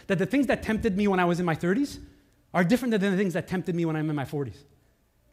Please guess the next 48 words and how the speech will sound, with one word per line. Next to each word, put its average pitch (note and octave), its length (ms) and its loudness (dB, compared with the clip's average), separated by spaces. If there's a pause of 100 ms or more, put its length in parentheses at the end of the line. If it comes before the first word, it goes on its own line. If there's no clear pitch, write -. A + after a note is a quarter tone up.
And F3 160 6
I'm F#3+ 160 6
only G3 160 4
forty, E3+ 320 2
by A#2+ 160 -4
the A2+ 80 -6
way. G#2+ 120 -12 (600)
Let's, - 280 -16
let's D3 120 -10
keep A3+ 140 4
it G3+ 40 4
right G3 140 8
about F3 200 4
there. D#3 200 2 (1400)
And G#3 320 2
this D4 140 4
is D#4+ 80 -2
why D4 240 6
the, A3 240 0
being B3+ 340 4
the A3+ 100 2
church - 460 -2 (180)
with G3+ 300 0 (300)
intergenerational C4+ 1040 2
leaders A3+ 520 0 (380)
is A3+ 140 2
so D#4 220 2
important D4 440 -2
for A3+ 80 -4
us, - 60 -6
because B3 300 -2 (180)
as C#4+ 300 4
we C4+ 160 2
grow B3+ 280 2
and B3 80 4
as B3+ 120 2
we B3+ 100 0
mature, A#3+ 380 -2 (220)
different D4 320 2
generations B3 540 0
will G3 80 -4
say, G3+ 180 0
"This F#3+ 240 -4
will B3 80 -6
become A3 240 -6
a G#3 40 -4
temptation G#3+ 440 -8
later. G#3+ 260 -6